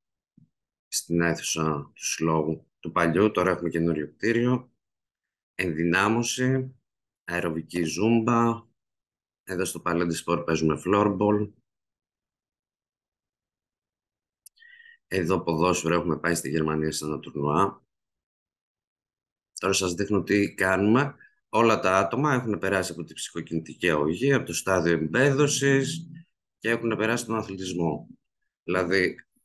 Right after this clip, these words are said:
άθληση και αθλήματα, να το πω έτσι,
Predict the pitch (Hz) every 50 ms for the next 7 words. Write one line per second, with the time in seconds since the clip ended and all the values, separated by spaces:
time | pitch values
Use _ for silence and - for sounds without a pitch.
0 | _ _ _ _ _ _ _ _ _ _ _ _ _ _ _ _ - 98 107 110
1 | - 127 135 131 - - - - 110 107 101 101 95 92 82 - - _ _ _
2 | _ _ _ _ _ _ _ _ _ _ _ _ _ _ _ _ 101 98 - -
3 | 95 98 104 104 113 123 123 123 - 139 143 156 160 147 - - - 101 - -
4 | 90 - - 87 92 90 92 95 92 - - 139 151 160 160